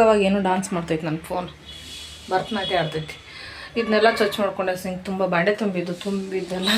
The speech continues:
ತೊಳ್ದು ಅಲ್ಲಿ ನಾ ತುಂಬಿನಿ. ಈಗ ತೊಳ್ದಿದ್ದೆಲ್ಲ ಆಯಿತು. ಮತ್ತೆ ಕೈ ಕಾಲು ಮುಖ ತೊಳ್ಕೊಂಡು ದೀಪ ಹಚ್ಚಿದೆ ದೇವರಿಗೆ. ನೋಡ್ರಿ,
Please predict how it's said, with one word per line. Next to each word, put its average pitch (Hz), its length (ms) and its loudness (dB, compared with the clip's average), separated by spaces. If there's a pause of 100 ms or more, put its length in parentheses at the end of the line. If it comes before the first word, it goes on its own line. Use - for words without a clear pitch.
(120)
ತೊಳ್ದು 220 320 4
ಅಲ್ಲಿ 214 200 2
ನಾ 214 60 4 (180)
ತುಂಬಿನಿ. 202 440 -2
ಈಗ 240 120 2 (1200)
ತೊಳ್ದಿದ್ದೆಲ್ಲ 220 600 4 (140)
ಆಯಿತು. 196 280 4 (120)
ಮತ್ತೆ 196 320 4
ಕೈ 196 140 6
ಕಾಲು 202 180 4
ಮುಖ 185 220 4
ತೊಳ್ಕೊಂಡು 190 400 2 (100)
ದೀಪ 185 160 -4 (100)
ಹಚ್ಚಿದೆ 185 380 -6
ದೇವರಿಗೆ. 185 420 -6 (540)
ನೋಡ್ರಿ, 175 240 -12